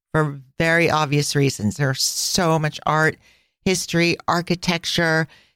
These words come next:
just diversity. It's fantastic. However, <laughs> this is a little secret that I didn't write in the show notes that I share with Tommaso. I kept it to myself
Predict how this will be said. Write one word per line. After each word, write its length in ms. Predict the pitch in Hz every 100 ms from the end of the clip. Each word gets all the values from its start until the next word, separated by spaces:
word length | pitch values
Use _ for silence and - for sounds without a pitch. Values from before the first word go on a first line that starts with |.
| -
just 380 | 185 180 - - - -
diversity. 920 | 170 143 180 180 170 190 175 175 175 -
It's 280 | 156 160 - _ -
fantastic. 840 | 175 175 170 170 135 - - - _ _ _ _ _ _ _ _ _ _ _
However, 440 | - 220 240 165 - _ _
<laughs> 160 | 123 104 185 156 - _ -
this 520 | 247 233 165 139 -
is 120 | 151
a 60 | 180
little 240 | 196 233
secret 520 | 233 330 320 196 208
that 120 | -
I 100 | 135
didn't 280 | 120 175 190
write 260 | 170 185 -
in 160 | 165 160
the 140 | 131 - _
show 400 | - - - 208
notes 300 | 190 123 104
that 100 | 160
I 80 | 143
share 240 | 151 165
with 160 | 151 143
Tommaso. 680 | - 147 170 190 151 120 165 - - _ _ _
I 80 | 147
kept 340 | 156 190 -
it 180 | - - _
to 160 | - 165
myself 580 | 156 185 - 190 -